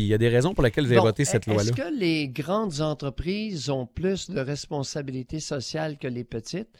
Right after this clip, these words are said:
Speaker 2: Je comprends ton point. Je comprends ton point, puis je, je me, je me pose la question respectueusement.
Speaker 1: Mhm.
Speaker 2: Euh, parce que le petit emplo-, le, le petit employeur, le petit entrepreneur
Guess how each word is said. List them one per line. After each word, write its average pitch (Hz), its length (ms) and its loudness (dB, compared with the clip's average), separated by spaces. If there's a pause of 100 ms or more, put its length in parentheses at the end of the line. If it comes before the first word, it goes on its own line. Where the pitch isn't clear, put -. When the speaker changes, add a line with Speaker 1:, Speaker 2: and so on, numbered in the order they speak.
(320)
Speaker 2:
Je - 120 -12
comprends 180 360 0
ton 220 180 0
point. 175 360 2 (580)
Je - 80 -20
comprends 165 320 0
ton 180 220 2
point, 156 320 2
puis 190 260 0
je, 156 580 2 (400)
je 123 140 -4
me, 156 140 4 (240)
je 143 160 0
me 160 140 4
pose 208 280 0
la 180 100 2
question 170 460 -2
respectueusement. 151 1120 -4
Speaker 1:
Mhm. 151 320 10 (1120)
Speaker 2:
Euh, 120 540 -8 (1500)
parce 190 240 -4
que 214 80 0
le 180 140 6
petit 196 480 0
emplo-, 175 320 2
le, 147 320 0
le 156 160 -2
petit - 360 -2
employeur, 175 580 0
le 170 100 0
petit - 280 -6
entrepreneur 175 920 -2